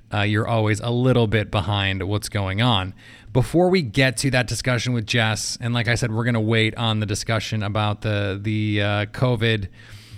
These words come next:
accommodations that the league has made for the players.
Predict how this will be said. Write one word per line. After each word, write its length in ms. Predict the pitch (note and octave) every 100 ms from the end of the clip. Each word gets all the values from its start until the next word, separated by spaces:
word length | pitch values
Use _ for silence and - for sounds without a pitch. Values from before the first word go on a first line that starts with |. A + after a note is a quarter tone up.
| -
accommodations 800 | B2 B2+ B2+ A#2+ A#2 A#2 - A2+
that 140 | G#2+ A2
the 80 | A2+
league 260 | A2+ A2
has 180 | A2+ G2+
made 480 | G#2 G2+ G2 G2+ -
for 260 | - G#2+
the 100 | G2
players. 760 | G2 - E3+ C3+ - - -